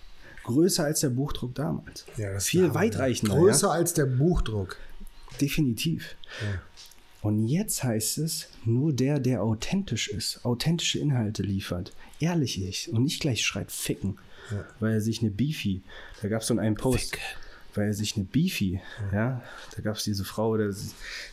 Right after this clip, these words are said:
Speaker 1: die lag in, in der Badewanne, Sex
Speaker 2: Ja.
Speaker 1: sells,
Speaker 2: Ja.
Speaker 1: und hat Beefies um sich rum erlegt,
Speaker 2: Ja.
Speaker 1: drum gelegt, ja,
Speaker 2: Ja.
Speaker 1: nur weil sie Geld verdienen wollte, ja, weil der
Speaker 2: Ja.
Speaker 1: Post Klicks gebracht hat.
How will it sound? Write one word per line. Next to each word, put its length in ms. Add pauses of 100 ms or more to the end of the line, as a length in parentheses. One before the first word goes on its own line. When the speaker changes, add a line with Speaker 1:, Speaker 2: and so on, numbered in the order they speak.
Speaker 1:
die 100
lag 300
in, 240
in 100
der 60
Badewanne, 520
Sex 320
Speaker 2:
Ja. 80
Speaker 1:
sells, 360
Speaker 2:
Ja. 180 (280)
Speaker 1:
und 140
hat 120
Beefies 380
um 140
sich 180
rum 120
erlegt, 340 (100)
Speaker 2:
Ja. 80
Speaker 1:
drum 220
gelegt, 280
ja, 100
Speaker 2:
Ja. 240 (120)
Speaker 1:
nur 140
weil 100
sie 100
Geld 160
verdienen 280
wollte, 340
ja, 180 (240)
weil 100
der 180
Speaker 2:
Ja. 260
Speaker 1:
Post 340
Klicks 240
gebracht 260
hat. 120